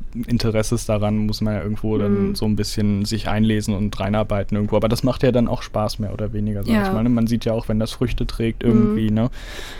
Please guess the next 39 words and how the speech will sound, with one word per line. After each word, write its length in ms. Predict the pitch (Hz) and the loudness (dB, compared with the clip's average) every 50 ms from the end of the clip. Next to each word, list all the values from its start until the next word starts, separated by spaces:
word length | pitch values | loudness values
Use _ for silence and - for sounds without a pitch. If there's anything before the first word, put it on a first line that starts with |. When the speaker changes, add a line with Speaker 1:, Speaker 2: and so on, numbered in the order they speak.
| - - - - | -12 -12 -12 -6
Speaker 2:
Vor 160 | - - 220 | 0 2 4
allen 180 | 165 196 220 220 | 4 6 4 4
Dingen 300 | 226 226 220 220 220 208 | 4 4 4 4 4 4
dann 220 | 208 202 208 202 - | 4 2 2 2 2
in 160 | - 208 208 | 2 2 2
den 320 | 202 202 202 202 196 202 | 2 2 2 2 2 2
Seminaren, 840 | 190 202 190 196 196 190 190 190 185 196 208 214 202 202 190 185 175 | 2 2 2 2 4 4 4 6 6 6 6 4 4 2 2 2 2
die 100 | 180 180 | 2 2
dann 180 | 185 185 180 180 | 2 4 4 4
in 120 | 180 185 | 4 4
den 120 | 185 185 | 4 4
Modulen 420 | 180 180 180 180 180 185 180 180 175 | 4 2 2 2 2 2 2 2 4
nach 200 | 175 180 185 - | 2 2 0 0
den 340 | - 196 170 165 170 180 - | -2 -2 0 0 0 -2 -2
Vorlesungen 640 | - - 185 175 175 175 175 170 185 175 175 185 | -2 -2 0 0 2 0 0 0 0 0 0 0
folgen, 380 | - - - 180 185 185 185 185 | -2 -2 0 0 0 0 0 0
merkt 240 | 180 165 - - 196 | 0 -2 -2 -2 -2
man 200 | 190 190 196 190 | 0 0 0 0
halt, 260 | 196 180 175 - - - - - - - - - - - - - - - | 0 0 0 -2 -4 -6 -10 -10 -10 -10 -10 -10 -10 -10 -10 -10 -6 0
dass 200 | - 202 196 185 | 2 2 2 2
es 140 | 190 185 - | 0 -2 0
halt 180 | 196 180 180 - | 0 0 0 -2
Spaß 460 | - - - 185 185 190 190 - - | -2 0 2 2 4 2 2 2 2
macht 320 | 185 185 196 196 - - | 4 4 4 2 0 -2
und 180 | - 190 185 175 | 0 0 2 0
dass 140 | 180 - 180 | 0 0 0
es 160 | 180 - - | -2 0 0
schon 300 | - 185 180 185 180 - - | 0 2 2 2 0 0 0
auch 220 | 185 185 175 175 - - - | 2 2 0 0 -4 -4 -2
einen 120 | 190 185 | -2 0
Grund 340 | 175 - 185 185 180 - - | 0 0 0 0 0 0 0
hat, 280 | 214 190 190 - - - | 0 0 0 -2 -6 -4
warum 320 | - 185 185 175 160 170 175 | -4 -4 -2 -2 -2 0 0
man 320 | 175 170 170 180 185 185 - | 0 2 0 0 -2 -2 -2
die 80 | - 180 | -2 -2
Vorlesung 540 | - - 196 180 180 180 170 - 160 185 190 | 0 2 2 2 2 0 -2 0 -2 -2 -2
vorher 240 | - 175 185 175 165 | 0 0 0 0 0
gemacht 360 | - 165 165 190 214 - - | 0 0 0 -2 -2 0 0
hat. 220 | 220 202 196 - | 0 0 0 -2